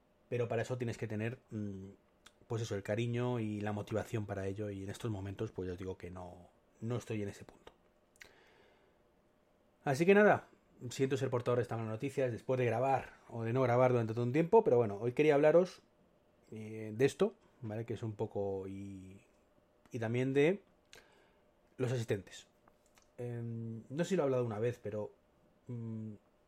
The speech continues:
siempre hablamos de los asistentes, me refiero a asistentes domóticos y demás, los, los que tienen los altavoces, ¿no?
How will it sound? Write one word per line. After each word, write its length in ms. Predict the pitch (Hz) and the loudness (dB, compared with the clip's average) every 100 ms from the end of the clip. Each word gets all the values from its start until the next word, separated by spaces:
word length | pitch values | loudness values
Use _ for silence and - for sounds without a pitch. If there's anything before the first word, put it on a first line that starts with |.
| _ | _
siempre 240 | - 175 208 | -2 8 8
hablamos 220 | 202 175 | 10 8
de 60 | |
los 80 | 156 | 8
asistentes, 580 | 147 147 156 165 202 - _ _ _ _ _ _ - | 6 4 4 4 2 -2 _ _ _ _ _ _ -20
me 380 | 107 104 98 101 | -20 -18 -18 -18
refiero 240 | - - 107 | -16 -10 -8
a 40 | |
asistentes 380 | 101 101 101 98 | -6 -6 -6 -6
domóticos 600 | 98 117 113 - 92 - | -4 -4 -4 -6 -10 -12
y 40 | |
demás, 360 | 92 107 117 120 | -12 -8 -6 -6
los, 260 | 92 92 101 | -10 -14 -18
los 80 | 95 | -18
que 80 | 101 | -12
tienen 160 | 107 104 | -10 -10
los 80 | |
altavoces, 420 | 107 98 117 117 | -10 -6 -4 -4
¿no? 140 | 120 | -4